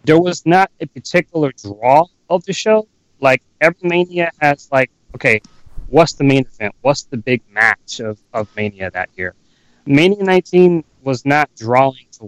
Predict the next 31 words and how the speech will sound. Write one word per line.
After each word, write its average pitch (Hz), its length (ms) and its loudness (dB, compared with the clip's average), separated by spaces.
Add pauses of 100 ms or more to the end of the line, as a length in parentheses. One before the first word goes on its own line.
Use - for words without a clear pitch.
one 127 180 -2 (120)
match 110 440 -6
in 123 140 -6
particular, 98 600 -10 (300)
probably 185 400 0
because - 280 -2
the 123 100 -20
card 143 400 0
was - 80 -16
so 127 220 -4
stacked. 101 400 -4 (280)
You 104 80 -14
know, 110 100 -2
you 113 180 -8
got 104 260 -4
Hogan 127 340 -2
Rock, 107 280 -2 (100)
you 95 80 -20
got 98 320 0 (220)
<laughs> - 220 -18
Angle 117 320 -2 (100)
Lesnar, 104 460 -6
you - 60 -20 (140)
got 101 200 -2 (120)
Hogan 127 320 0 (160)
McMahon. 104 280 -6 (240)
What 151 280 2
was 139 360 0
the 123 120 -20
particular 113 560 -12 (120)
draw? 92 340 -10